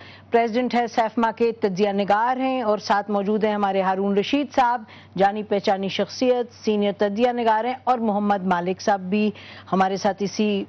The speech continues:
मौजू पर गुफ्तगू करेंगे। आपसे शुरू करते हैं इम्तियाज़ आलम साहब, ये इन्होंने प्रेसिडेंट आसिफ अली जरदारी साहब ने नोडेरो में जब ये अपनी तकरीर फरमाई तो उसमें उन्होंने ये कहा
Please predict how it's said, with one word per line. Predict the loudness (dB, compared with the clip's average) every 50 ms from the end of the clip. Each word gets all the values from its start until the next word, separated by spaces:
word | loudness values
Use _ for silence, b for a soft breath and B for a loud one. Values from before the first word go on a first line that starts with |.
| -2
मौजू | 0 0 0 0 -2 0
पर | 0 0 -2
गुफ्तगू | -2 -4 -8 -4 -2 -2 -2 0
करेंगे। | 0 0 0 2 0 0
आपसे | 0 2 0 0 0 0 0 0
शुरू | 2 2 0 0 2
करते | 0 0 0 0 0
हैं | -2 0
इम्तियाज़ | 0 0 0 2 2 0
आलम | 0 0 -2 -4
साहब, | -2 -2 -2 -2 -4 B B B B B B B B B -6
ये | 0 0 2 2 2 2 2 0 0 2 2 0 0 0 -2 -6 -8 -2 0
इन्होंने | 2 2 2 2 0 -2
प्रेसिडेंट | -2 0 0 2 2 0 0 -2 0 0 0 0
आसिफ | 0 0 0 0 0 -2 -2 0
अली | 0 0 2
जरदारी | 2 2 2 2 0 0 0 0 -2
साहब | 0 0 0 0 0 -2
ने | -2 -2 0 2
नोडेरो | 2 2 2 2 2 2 2 0 0
में | 0 0 0 2
जब | 2 0 0 -2 -6 -6 -2
ये | 0 2 2 2
अपनी | 2 0 -2 -2
तकरीर | 0 -2 -2 0 0 0 0 0 -2
फरमाई | -2 -2 0 0 0 0 0 -2 0
तो | 0 0 -2
उसमें | 0 0 0
उन्होंने | 0 2 2 0 0
ये | 2 2 0 2
कहा | 0 -2 0 0 0 0 -2 -4